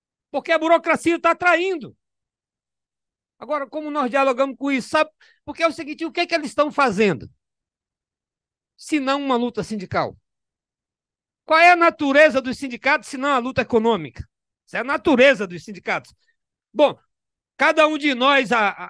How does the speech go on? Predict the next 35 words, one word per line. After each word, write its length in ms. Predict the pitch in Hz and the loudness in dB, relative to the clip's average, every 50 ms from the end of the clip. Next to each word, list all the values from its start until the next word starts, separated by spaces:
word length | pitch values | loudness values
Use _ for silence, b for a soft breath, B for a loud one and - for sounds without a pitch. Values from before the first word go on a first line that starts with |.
| - _ _ | -20 _ _
a, 100 | - 180 | -8 -8
a 40 | 175 | -6
partir 380 | - - 254 220 - - 277 277 | -2 -2 -2 -2 -2 -4 -4 -2
da 100 | 262 254 | -2 -2
nossa 280 | 247 262 254 - 294 | -2 -2 -4 -4 -6
consciência, 640 | - - 311 320 - - 311 294 311 349 339 - 349 370 | -8 -8 -8 -8 -6 -4 -2 -2 0 -2 -2 -4 -6 -4
desde 480 | 320 269 277 302 339 349 359 240 294 277 | 0 2 4 6 6 4 2 0 -2 -4
dentro 200 | 202 247 247 240 | -2 -2 -2 -2
do 100 | - - | -4 -10
sindicato, 560 | - 302 320 330 - 285 294 320 320 339 339 | -14 -14 -14 -10 -4 -2 -2 -2 -2 -4 -6
nós 180 | 330 330 277 220 | -6 -6 -6 -4
damos 220 | 254 240 233 233 | -6 -6 -8 -6
uma 120 | 233 233 208 | -8 -8 -8
politizada, 680 | - 247 233 269 - 311 302 208 254 269 269 240 196 190 | -8 -10 -10 -10 -10 -10 -4 0 2 2 2 2 0 -4
disputamos 500 | 185 - - 214 220 - 220 214 214 214 | -10 -10 -12 -10 -4 -2 -2 0 -2 -4
a 40 | |
consciência, 520 | 180 240 254 - - 294 277 277 262 - 180 | -6 -6 -8 -8 -6 -4 -2 -2 -4 -4 -8
estratégia 520 | 143 - 214 196 190 - 220 214 202 214 | -8 -2 -2 -2 0 0 0 0 0 0
social. 340 | 202 247 247 - - 269 220 | -2 -2 -2 -2 -2 -2 -2
Agora, 260 | 214 233 220 247 254 262 | -2 -2 0 0 0 0
a 40 | |
natureza, 960 | 262 269 294 330 330 - - 311 277 226 214 262 294 320 311 220 165 175 120 - _ _ _ _ _ _ _ _ _ | 0 0 0 -2 -2 -2 -6 -8 -6 -2 2 2 4 4 2 0 -4 -8 -10 -10 _ _ _ _ _ _ _ _ _
por 120 | 262 277 | -10 -8
isso 140 | 330 311 - | -8 -8 -8
que 80 | - 359 | -10 -10
no 140 | 370 359 | -8 -8
sindicato 500 | - - 339 294 254 - 269 262 240 - | -6 -6 -6 -6 -6 -4 -2 -2 -2 -2
cabe 220 | - 240 233 208 - | -2 -2 -2 -2 -2
todo 240 | - 254 247 196 202 | -4 -4 -4 -4 -6
mundo, 240 | 233 247 220 151 | -6 -6 -6 -4
cabe 200 | - 214 214 220 | -4 -4 -2 0
ateu, 380 | 202 165 - - 226 240 226 196 | 0 -2 0 2 2 2 2 2
cabe 260 | - - 202 190 180 | 0 -4 -6 -6 -8
candomblé, 760 | 165 - 208 190 190 185 190 165 175 165 147 127 202 240 208 | -8 -10 -10 -8 -8 -10 -8 -6 -6 -4 -2 0 2 2 2
cabe 420 | 208 - 202 196 185 208 196 156 | 0 0 -2 -2 -2 -2 -6 -6